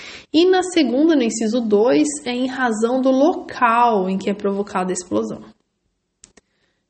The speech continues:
E aí, no inciso primeiro, né, que é de obter vantagem, né, a intenção de obter vantagem. É indiferente que ele queira a vantagem pra si próprio ou pra beneficiar terceiro. Aqui tá falando que é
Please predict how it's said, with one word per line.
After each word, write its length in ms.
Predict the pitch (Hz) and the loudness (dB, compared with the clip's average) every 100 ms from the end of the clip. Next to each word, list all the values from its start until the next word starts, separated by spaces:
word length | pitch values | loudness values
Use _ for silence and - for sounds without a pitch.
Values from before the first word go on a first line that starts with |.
| - | -4
E 100 | 247 | -2
aí, 340 | 262 359 277 | 2 2 2
no 140 | 185 | 0
inciso 340 | 214 214 240 269 | -2 -2 -4 -2
primeiro, 460 | 285 269 214 202 | 0 2 2 2
né, 240 | 208 233 269 | 0 -2 -8
que 160 | - | -6
é 380 | 220 208 226 - - - - 196 | -2 -2 -4 -10 -18 -16 -16 -10
de 160 | 196 196 | -2 0
obter 340 | 202 208 208 | 0 0 -2
vantagem, 520 | 208 262 277 175 180 185 | 0 0 -2 -6 -4 -2
né, 80 | |
a 20 | 202 | -2
intenção 480 | 208 208 208 214 | 0 -2 -2 0
de 80 | 220 | 0
obter 340 | 220 214 226 214 | 0 -2 -4 -2
vantagem. 680 | 269 294 185 170 175 175 175 _ _ _ _ _ _ _ _ _ _ _ - - _ _ _ _ _ _ _ _ _ _ _ _ _ _ _ _ _ | -2 -4 -10 -10 -10 -12 -14 _ _ _ _ _ _ _ _ _ _ _ -20 -20 _ _ _ _ _ _ _ _ _ _ _ _ _ _ _ _ _
É 200 | 240 254 | -6 -2
indiferente 1000 | 302 370 392 - 381 320 240 311 359 359 | 2 4 2 2 0 2 0 -2 0 -2
que 180 | - 349 | 0 0
ele 420 | 339 330 349 349 | 2 4 4 2
queira 680 | - 262 208 202 240 311 320 | -4 2 2 2 2 0 -2
a 120 | 254 | -4
vantagem 580 | 233 247 254 220 208 233 | -2 -4 -2 0 0 0
pra 180 | 262 254 | -2 -4
si 300 | - 339 - | 0 -2 0
próprio 720 | 311 208 196 196 330 381 - | 0 2 2 0 -2 -2 -4
ou 120 | 240 | -8
pra 160 | 220 226 | -2 -2
beneficiar 500 | 226 247 240 - 247 | 0 -2 -2 -4 -2
terceiro. 480 | 262 - - 180 180 | 0 0 0 -2 -4
Aqui 220 | - 208 | -6 -8
tá 100 | 220 | -8
falando 340 | - 220 220 | -4 -2 -2
que 120 | 226 | -4
é 40 | 233 | -6